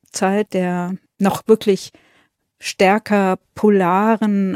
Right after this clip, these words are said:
Parteien in Deutschland in den siebziger Jahren, denken Sie an C-D-U-Generalsekretäre oder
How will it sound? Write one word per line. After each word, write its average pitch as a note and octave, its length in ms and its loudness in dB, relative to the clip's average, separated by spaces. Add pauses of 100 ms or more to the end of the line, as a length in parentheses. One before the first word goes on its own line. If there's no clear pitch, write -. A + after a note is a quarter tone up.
Parteien G3+ 960 0 (280)
in G3+ 200 0
Deutschland F#3 600 -2
in F#3+ 120 -2
den F3+ 140 -4
siebziger - 540 -6
Jahren, F#3 480 -2
denken F#3+ 320 -4
Sie F#3 240 -6
an F#3+ 260 -8
C-D-U-Generalsekretäre G3 2000 -6
oder F#3+ 320 -4